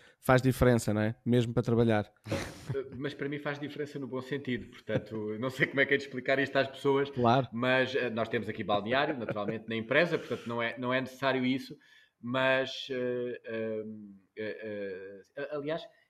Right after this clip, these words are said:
Speaker 2: eu lembro-me em casa, eh, eh, acontecia uma coisa que eu levantava muito cedo e tomava banho normalmente, mas depois vinha surfar. Depois perguntava, "Mas que é, mas que é que tomas banho?" Eu dizia, porque é assim, eu vou sempre ver como é que está a Carcavelos de manhãzinha.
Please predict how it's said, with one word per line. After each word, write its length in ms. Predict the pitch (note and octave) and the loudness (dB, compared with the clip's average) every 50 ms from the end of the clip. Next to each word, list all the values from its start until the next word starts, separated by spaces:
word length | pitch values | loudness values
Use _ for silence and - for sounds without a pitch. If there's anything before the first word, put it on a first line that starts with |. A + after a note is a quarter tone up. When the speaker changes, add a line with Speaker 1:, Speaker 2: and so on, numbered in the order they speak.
| _ - | _ -10
Speaker 2:
eu 100 | D3+ D3+ | -8 -8
lembro-me 380 | D#3+ F3+ E3+ - D3+ D3 D3 | -6 -8 -8 -8 -10 -10 -10
em 80 | C#3 C3 | -10 -12
casa, 520 | - - G2+ F#2+ F#2+ F#2+ G2+ A#2 A#2 B2 _ _ _ _ _ _ _ _ _ _ | -10 -10 -10 -10 -10 -10 -12 -12 -12 -14 _ _ _ _ _ _ _ _ _ _
eh, 300 | A2+ A2+ A2+ A2+ G#2+ G2+ - _ _ _ | -14 -12 -12 -12 -12 -14 -18 _ _ _
eh, 300 | A2+ A2+ A2 G#2+ A#2+ B2 | -16 -14 -14 -12 -12 -12
acontecia 320 | B2 - C#3+ B2+ - D#3 D#3 | -8 -8 -8 -8 -6 -6 -6
uma 140 | C#3+ B2+ - | -4 -6 -6
coisa 180 | D3 C#3 C3+ | -6 -8 -8
que 100 | - B2+ | -6 -6
eu 60 | B2 | -4
levantava 340 | A#2 A#2 C3+ B2+ C3+ C3 C3+ | -4 -6 -6 -6 -4 -4 -4
muito 280 | C3+ C#3 D3 D3+ D3 - | -4 -4 -4 -4 -6 -8
cedo 420 | - - B2 A2+ G#2+ A#2 C#3 - _ _ _ _ _ _ | -8 -4 -4 -4 -2 -4 -8 -10 _ _ _ _ _ _
e 60 | - | -16
tomava 260 | - - A#2 A2 A2+ A#2 | -4 -2 0 0 2 2
banho 220 | F#2+ A2+ C3 E3+ | 2 2 2 2
normalmente, 680 | D#3+ C3+ A#2+ A#2 A#2 A2+ A2 A2 A2 C3 - - F3 F3 _ _ | 0 -2 -2 0 0 -2 -2 -2 -4 -6 -8 -12 -18 -20 _ _
mas 120 | B2 B2+ B2 | -8 -8 -4
depois 180 | - D#3+ D3+ | -2 -2 -2
vinha 160 | C#3 D3+ D#3 D3 | -2 -2 -4 -4
surfar. 460 | - D#3 C3+ - - F2+ D#2 - - _ _ _ _ _ - - _ _ _ _ _ _ | -6 -8 -10 -10 -10 -10 -10 -12 -16 _ _ _ _ _ -20 -20 _ _ _ _ _ _
Depois 160 | _ F3 - | _ -20 -16
perguntava, 240 | - G3+ F#3 F#3+ F#3+ | -16 -14 -12 -12 -12
"Mas 80 | F#3+ - | -12 -14
que 100 | - G#3+ | -16 -18
é, 40 | - _ | -20 _
mas 120 | F#3 - | _ -18
que 80 | - G3 | -18 -18
é 40 | F#3 | -14
que 60 | - | -10
tomas 200 | F3+ E3+ D#3+ C3+ | -8 -8 -6 -4
banho?" 140 | A#2 A2 G#2 | -4 -4 -4
Eu 20 | A#2 | -6
dizia, 180 | - F3+ D3 - _ _ - _ | -8 -8 -10 -10 _ _ -20 _
porque 180 | - - F#3 | -12 -8 -8
é 40 | F3 | -6
assim, 200 | E3 - C3+ - _ - - _ _ | -6 -8 -12 -16 _ -20 -20 _ _
eu 80 | E3 E3+ | -6 -4
vou 120 | F3 A3 - | -2 -4 -6
sempre 460 | - - - A#3 A#3+ G#3 - - - _ | -6 -6 -4 -4 -4 -4 -6 -12 -18 _
ver 200 | _ C#3 D#3+ - | _ -8 -8 -8
como 120 | - C#3 C3+ | -6 -8 -8
é 40 | B2 | -6
que 40 | |
está 100 | - - A#2 | -6 -6 -6
a 20 | |
Carcavelos 540 | - A#2 A2 - G#2+ F#2 E2 D#2 D2 D#2 - | -6 -6 -6 -6 -8 -8 -8 -10 -12 -14 -14
de 40 | F#2 | -12
manhãzinha. 520 | G2+ G2 G2 F#2+ F#2 E2+ E2+ D#2 C#2 - | -10 -8 -8 -8 -8 -10 -12 -16 -16 -20